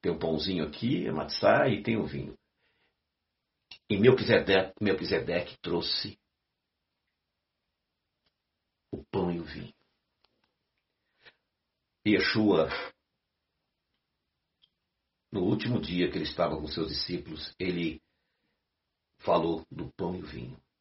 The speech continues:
"Este é o meu corpo que é partido por vós. Este é o meu sangue que é derramado por vós." Paulo vai dizer o seguinte, "Todas as vezes que você se reunir, parta um pão, tome um vinho."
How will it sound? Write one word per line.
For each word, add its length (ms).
"Este 320
é 20
o 60
meu 200
corpo 340
que 120
é 40
partido 420
por 140
vós. 460
Este 240
é 40
o 40
meu 120
sangue 480
que 100
é 60
derramado 500
por 140
vós." 480
Paulo 340
vai 140
dizer 260
o 80
seguinte, 460
"Todas 420
as 180
vezes 420
que 100
você 320
se 120
reunir, 460
parta 320
um 160
pão, 320
tome 260
um 40
vinho." 320